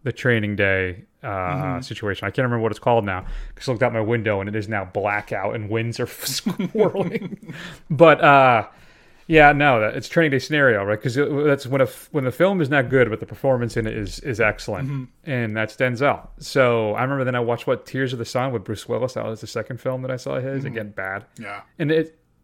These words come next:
Speaker 1: it's still, nothing has been good. So, no, it's ridic-, it's ridiculous. It's what it is. It's ridiculous. And it's insulting.
Speaker 2: Yeah.
Speaker 1: And he's not insulted me, but my family and my grandmother and my,
Speaker 2: Mm-hmm.
Speaker 1: my entire lineage
Speaker 2: Mm-hmm. He has.
Speaker 1: by that statement.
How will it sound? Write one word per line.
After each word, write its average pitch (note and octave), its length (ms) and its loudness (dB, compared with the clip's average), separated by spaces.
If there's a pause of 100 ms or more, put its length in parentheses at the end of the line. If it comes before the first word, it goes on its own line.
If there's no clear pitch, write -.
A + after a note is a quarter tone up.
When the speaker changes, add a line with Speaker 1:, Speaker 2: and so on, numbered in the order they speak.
(220)
Speaker 1:
it's D#3+ 120 2
still, D3 200 4
nothing B2+ 340 -4
has B2 220 -2
been A#2 340 -8
good. G2 300 -4
So, F#2+ 500 -6
no, G2+ 140 -8
it's G#2+ 180 -8
ridic-, A2+ 240 -8
it's C3+ 140 -6
ridiculous. D3+ 520 0
It's - 120 -16
what G2 140 -8
it F#2+ 40 -10
is. F#2 140 -12
It's A2+ 80 -10
ridiculous. - 540 -6 (1120)
And C#3+ 100 -6
it's - 100 -12
insulting. G#2 540 -8 (800)
Speaker 2:
Yeah. B2 260 -4
Speaker 1:
And A#2 140 -4
he's A#2 120 -4
not C#3 200 -2
insulted C3 420 -2
me, B2+ 220 -2
but A#2 160 -4
my G#2 160 -4
family G#2 480 -8
and G2+ 100 -14
my F2+ 140 -12 (100)
grandmother G#2 540 -6
and G#2 100 -8
my, - 120 -8
Speaker 2:
Mm-hmm. G#2 100 -14
Speaker 1:
my G2+ 80 -10
entire C3 340 -2
lineage A#2+ 360 -10
Speaker 2:
Mm-hmm. G3+ 180 -8 (240)
He A#2 80 -16
has. A#2 340 -12
Speaker 1:
by A2 140 -8
that G2 160 -10
statement. - 340 -20